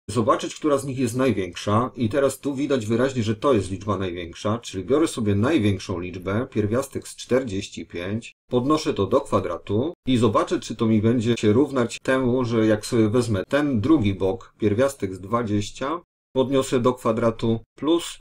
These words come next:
ten trzeci bok, też go podnieść trzeba do kwadratu.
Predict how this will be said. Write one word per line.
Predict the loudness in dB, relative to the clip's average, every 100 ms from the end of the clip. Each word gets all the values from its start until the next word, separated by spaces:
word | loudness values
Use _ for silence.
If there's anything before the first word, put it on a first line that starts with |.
| -6
ten | -4
trzeci | -2 0 -2 0 2
bok, | 4 2 0 -14 _
też | 0 2
go | 2
podnieść | 2 0 2 0 0
trzeba | -2 0 0
do | -2
kwadratu. | 0 0 0 -4 -8 -14